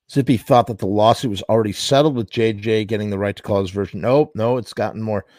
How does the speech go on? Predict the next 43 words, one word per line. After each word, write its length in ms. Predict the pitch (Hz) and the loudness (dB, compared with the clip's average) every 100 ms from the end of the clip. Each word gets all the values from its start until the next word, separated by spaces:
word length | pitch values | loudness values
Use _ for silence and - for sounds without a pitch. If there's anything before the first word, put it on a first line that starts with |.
| _ - _ - | _ -20 _ -2
Uh, 220 | 113 113 | 4 4
John 280 | 110 127 156 | 4 4 6
of 120 | 127 | 4
Doom 300 | 101 139 156 139 | 2 2 2 0
says, 520 | 143 127 127 120 - | 2 4 4 2 -2
"I 140 | 107 | -4
just 260 | 104 135 - | -2 -4 0
saw 220 | 127 120 | 2 2
John 400 | 98 92 - 147 | 0 -4 -2 -2
<laughs> 40 | |
Joseph 520 | 104 131 139 - 165 - | -2 0 0 0 -4 -4
on 160 | 113 104 | -6 -6
Second 480 | - 131 143 165 - | -4 -4 -4 -6 -6
Avenue 440 | 92 143 147 107 95 | -6 -4 -2 -2 -4
a 60 | |
couple 300 | - 135 139 | -4 -6 -6
weeks 260 | 107 151 - | -8 -8 -8
ago, 420 | 156 175 170 175 _ _ _ _ - | -4 0 0 -2 _ _ _ _ -6
giving 280 | 120 147 | -4 -2
a 60 | 113 | -4
tour 560 | - - 147 156 185 185 | -4 -2 2 4 4 2
to 160 | 95 | -4
tourists, 800 | - - 185 135 104 104 - - - | -6 2 4 4 2 -2 -6 -10 -8
even 240 | 139 143 | -6 -4
though 140 | 127 127 | -4 -6
he 160 | 117 | -8
lives 300 | 101 110 104 | -8 -8 -8
in 120 | 107 | -12
Florida 420 | - 127 165 139 82 | -10 -2 0 0 -4
now." 300 | 65 53 - _ _ _ _ _ _ | -8 -12 -16 _ _ _ _ _ _
When 180 | 92 113 | -4 -2
did 120 | 160 | 0
he 80 | 226 | 0
move 240 | 190 196 | 2 2
to 100 | 180 | 0
Florida? 480 | - - 190 240 53 | -4 -2 0 0 -4
I 60 | 60 | -6
didn't 240 | 90 190 | -4 -4
know 160 | 62 60 | -4 -10
they 100 | 50 | -12
moved 240 | 53 55 | -16 -18
to 60 | - | -20
Florida. 560 | - 58 52 67 120 | -16 -12 -10 -8 -8